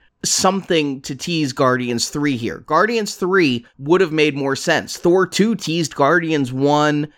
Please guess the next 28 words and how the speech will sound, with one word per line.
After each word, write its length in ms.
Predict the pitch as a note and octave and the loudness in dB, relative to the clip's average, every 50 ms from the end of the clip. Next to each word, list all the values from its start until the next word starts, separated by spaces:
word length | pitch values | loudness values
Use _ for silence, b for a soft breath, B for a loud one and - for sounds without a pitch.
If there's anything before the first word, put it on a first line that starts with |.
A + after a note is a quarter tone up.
| B B - | B B -2
I 140 | E3 F3 E3+ | 0 0 0
wish 640 | D3+ C3+ C3+ C3+ C#3+ E3+ G#3 C4+ C4+ - - - | -2 -6 -10 -4 0 2 2 2 2 -2 -10 -12
that 200 | - F#3 F3+ D#3+ | -8 -8 -6 -4
they 120 | D#3 F3+ E3 | -2 -2 0
were 360 | D3 D#3 D#3 D3 C#3+ C3 - _ _ _ _ - | 0 -2 -4 -4 -6 -8 -14 _ _ _ _ -20
focused 520 | - - - F3+ E3 G#3+ - A3 F3+ - D#3+ | -16 -6 0 2 2 2 2 0 -2 -2 -4
a 40 | |
little 340 | D3 D3 D#3 E3 G3+ A#3+ B3+ | -6 -2 0 2 2 2 2
bit 180 | G#3 G3 G3+ - | 2 0 0 0
more 300 | D#3+ D#3 D#3 E3+ E3+ E3+ | 0 -4 -4 -2 -2 -4
on 120 | E3 D3+ | -4 -2
the 80 | C3+ A#2+ | -2 -2
now 600 | A#2 A#2+ C#3+ F#3 B3 A3+ D3 A2+ A2+ A#2 B2+ - b b b b b | -2 -2 -2 0 0 0 0 0 -2 -2 -4 -6 b b b b b
and 220 | - C3+ D3 D3 | -2 -2 0 0
not 260 | E3 F#3+ A#3 B3+ - | 0 0 0 -2 -2
so 160 | - - F#3 | -2 -2 -2
much 380 | E3+ D#3+ D#3 D3+ D3+ - - - | 0 0 0 0 0 -4 -6 -2
the 260 | - D3 C#3+ C#3+ C3+ - _ _ - - - _ | 0 0 2 0 -2 -4 _ _ -20 -20 -14 _
five 340 | - C#3 C#3+ D#3+ D#3+ D3 C3+ | -4 0 0 0 0 -2 -4
years 340 | C#3 D3+ F#3 A#3+ C#4 - - | -6 -6 -4 -4 -4 -6 -6
from 260 | - F3 C#3+ C3+ B2+ | -4 -4 -4 -2 -2
now 400 | B2+ B2+ B2+ B2+ C3 C3+ C3 C3+ | 0 0 0 0 0 0 -2 -4
trying 360 | C3 - - D3+ D#3 E3+ F#3 | -6 -6 -2 -2 -2 -2 -2
to 100 | - D#3+ | -4 -6
get 160 | C#3+ E3+ E3+ | -4 -4 -4
us 100 | E3 - | -4 -6
excited 640 | D#3 B2+ - - - D#3 D#3+ G3 A#3 G3 E3 D3 D3+ | -8 -10 -8 -4 -2 -2 0 -2 -2 -2 -2 -2 -2
about 440 | C#3 A#2+ D3+ C#3 C#3 C3 - - | -2 0 2 2 2 0 -2 -6